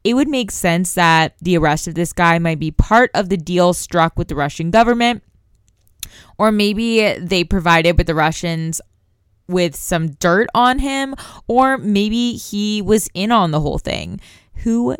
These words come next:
knows? But either way, it looks like he's been taken for questioning at a minimum, arrested at the worst. We'll definitely keep you guys posted.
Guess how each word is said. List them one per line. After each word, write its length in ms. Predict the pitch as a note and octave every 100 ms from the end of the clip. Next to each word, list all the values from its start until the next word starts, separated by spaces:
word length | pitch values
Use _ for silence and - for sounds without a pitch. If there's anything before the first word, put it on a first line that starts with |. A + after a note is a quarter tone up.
| -
knows? 540 | F3 D#3 E2+ - - -
But 220 | E3+ G3+
either 320 | A3 A#3 C#4+ C4
way, 320 | G#3 F#3+ G3 -
it 160 | -
looks 300 | F#3+ G3 -
like 300 | G#3+ G3+ F#3+
he's 240 | F#3+ G3 E3+
been 140 | F3+
taken 340 | F3 F3+ F#3 F3
for 160 | E3
questioning 640 | - B3 C4 B3+ B3 A#3+ -
at 140 | E3
a 60 | D#3+
minimum, 500 | G#3 B3 A#3+ A#3 A3+ - - -
arrested 580 | F3+ F3 G3 G#3 - F#3+
at 180 | F3 -
the 80 | F3+
worst. 540 | A3 A#3 A3+ - - - _ -
We'll 140 | G3
definitely 380 | F#3 E3+ F3+ E3+
keep 220 | - D#3
you 80 | D3+
guys 240 | D3+ D3+
posted. 640 | - - - - F#2+ F#3